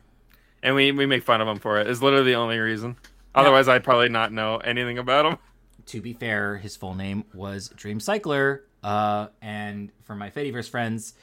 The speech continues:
Speaker 2: he was briefly known, he had, like, fucking five posts to his name, but he was, uh, Dream C at P L dot smug dot lowly. Uh, anyway.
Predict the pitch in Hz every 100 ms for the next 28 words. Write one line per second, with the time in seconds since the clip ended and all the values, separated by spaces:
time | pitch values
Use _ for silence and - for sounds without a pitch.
0 | _ - 120 110 - 156 143 127 120 113
1 | 160 143 98 - 110 98 - 101 92 90
2 | - 101 92 - 98 90 95 90 87 90
3 | 98 95 90 92 87 - _ _ - 127
4 | 110 - 120 104 95 - _ _ - 104
5 | 98 - - 120 101 95 90 95 95 _
6 | - - 101 87 82 _ - 90 87 _
7 | _ 98 90 85 85 _ - - 123 110
8 | 87